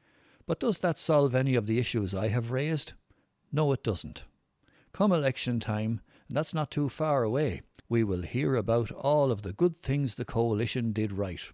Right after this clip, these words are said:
while Sinn Féin, Labour and all of the other smaller parties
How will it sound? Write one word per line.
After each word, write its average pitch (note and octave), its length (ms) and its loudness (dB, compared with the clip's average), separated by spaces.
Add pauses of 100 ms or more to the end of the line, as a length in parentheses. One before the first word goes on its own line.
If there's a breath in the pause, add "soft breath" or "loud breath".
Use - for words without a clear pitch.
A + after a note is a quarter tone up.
(440 soft breath)
while C#2+ 240 -10
Sinn F#2+ 300 -4
Féin, G#2+ 420 -2
Labour A#2 380 0
and D#2 180 -6
all G2 220 -2
of G2 100 -8
the F#2 120 -4
other G#2 200 -2
smaller B2+ 400 0
parties A2 480 0